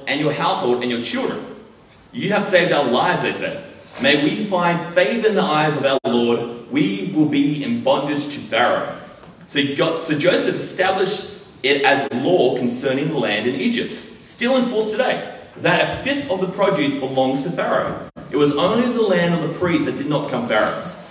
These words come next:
Now the Israelites settled in Egypt in the region of Goshen. They acquired property there and were fruitful and increased greatly in number.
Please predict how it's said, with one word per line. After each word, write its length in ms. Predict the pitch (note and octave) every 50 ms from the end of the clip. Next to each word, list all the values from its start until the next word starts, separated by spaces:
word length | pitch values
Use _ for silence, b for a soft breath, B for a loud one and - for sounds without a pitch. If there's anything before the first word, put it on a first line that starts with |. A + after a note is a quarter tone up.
| B
Now 160 | - C3 D3 C#3+ -
the 260 | D3 C#3+ - - A#3
Israelites 480 | C4 B3+ B3 A3 E3+ D#3+ B2+ A#2+ - -
settled 320 | - - D#3 D3 G#3 G3+
in 140 | G#3+ G#3+ -
Egypt 400 | E3+ E3+ D3+ D3+ D3 C#3+ C#3+ -
in 60 | C3
the 80 | B2 A#2
region 340 | A#2+ B2 D3 D3+ D#3 F#3
of 100 | F#3 F3+
Goshen. 460 | D3 C#3+ D#3 - - A#2+ G#2+ - - - - - - - - - E3+ F3
They 260 | D#3 D#3+ F#3+ F#3 -
acquired 460 | - - - G3+ A3+ A#3 - A3+ - -
property 360 | C4+ C#4+ D4 - - - -
there 440 | - - - - F#2 F#2+ - - - - - - - -
and 360 | C3 C3 C3 C#3+ C#3+ C#3+ C3+
were 240 | C#3+ C3+ C3+ C#3 C3+
fruitful 460 | D#3 F3+ A3 G#3+ - A#3 A#3+ A#3 A3
and 80 | -
increased 500 | C#3+ C#3+ C#3 - - D#3 E3 E3 - -
greatly 580 | - A2+ A2+ - - - - E3 D#3 E3 - C3+
in 160 | B2+ B2 A#2
number. 440 | A#2+ C3+ C#3+ A#2+ G#2+ - - - -